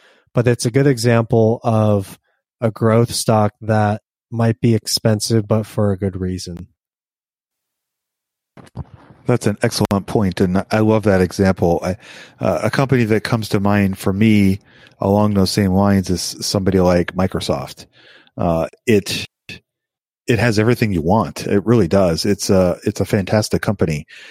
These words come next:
Speaker 2: It has great products. It's done fantastically well with, with the cloud.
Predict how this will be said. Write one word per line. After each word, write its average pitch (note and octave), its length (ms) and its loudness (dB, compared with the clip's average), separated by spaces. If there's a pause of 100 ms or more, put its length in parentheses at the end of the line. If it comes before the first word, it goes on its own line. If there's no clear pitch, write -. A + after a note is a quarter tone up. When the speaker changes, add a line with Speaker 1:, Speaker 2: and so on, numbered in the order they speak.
(520)
Speaker 2:
It F2+ 540 2
has G2 320 -2
great A2 220 -2
products. - 680 0 (420)
It's G2+ 180 -2
done G#2 260 0
fantastically A2 720 0
well G2+ 300 4
with, F#2+ 260 2
with G2+ 280 -2
the F#2+ 60 -2
cloud. G#2+ 520 0